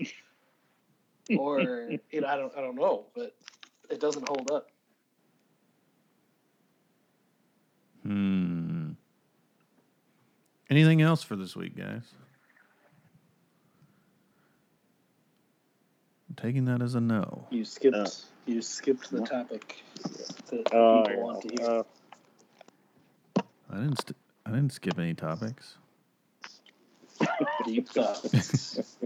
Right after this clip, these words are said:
Speaker 3: <laughs>
Speaker 2: with
Speaker 3: Like,
Speaker 2: Drew.
Speaker 3: like I said.
Speaker 2: <laughs>
Speaker 3: Next week it is, guys.
Speaker 4: <laughs> Yeah,
Speaker 3: Thank
Speaker 4: wow.
Speaker 3: you again. <laughs>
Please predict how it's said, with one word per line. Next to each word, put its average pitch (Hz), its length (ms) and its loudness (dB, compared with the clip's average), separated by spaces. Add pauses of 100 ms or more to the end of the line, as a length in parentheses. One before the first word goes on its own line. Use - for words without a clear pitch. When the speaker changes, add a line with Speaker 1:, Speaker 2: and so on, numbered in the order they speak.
Speaker 3:
<laughs> - 220 -20
Speaker 2:
with 165 260 -4
Speaker 3:
Like, 110 220 2
Speaker 2:
Drew. - 160 -14 (120)
Speaker 3:
like 110 200 2
I 127 60 6
said. 127 360 4 (1700)
Speaker 2:
<laughs> 151 680 2 (1700)
Speaker 3:
Next 143 380 6
week 214 200 8
it 214 80 10
is, 208 360 10
guys. 170 720 6
Speaker 4:
<laughs> - 60 -6
Yeah, 160 420 8
Speaker 3:
Thank 156 540 8
Speaker 4:
wow. 233 100 6
Speaker 3:
you 151 160 10
again. 160 580 10
<laughs> 208 60 12